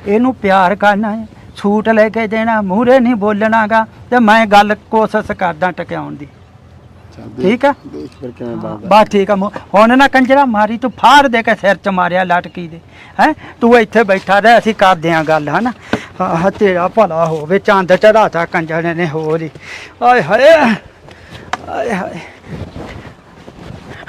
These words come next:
Speaker 1: ਆਹ, ਇਹ ਤਾਂ ਕੰਜਰ ਨੇ ਚੰਨ ਚੜ੍ਹਾਤਾ ਉਹੀ।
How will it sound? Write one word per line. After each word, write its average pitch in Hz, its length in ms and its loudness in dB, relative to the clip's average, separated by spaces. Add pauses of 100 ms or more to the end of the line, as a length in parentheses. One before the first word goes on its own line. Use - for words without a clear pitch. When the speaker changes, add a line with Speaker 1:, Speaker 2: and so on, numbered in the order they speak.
(2000)
Speaker 1:
ਆਹ, 294 140 2 (1500)
ਇਹ 254 60 -16
ਤਾਂ 240 140 -12
ਕੰਜਰ 214 380 -4
ਨੇ 214 120 -6
ਚੰਨ 208 380 -2
ਚੜ੍ਹਾਤਾ 214 540 0
ਉਹੀ। 156 240 -4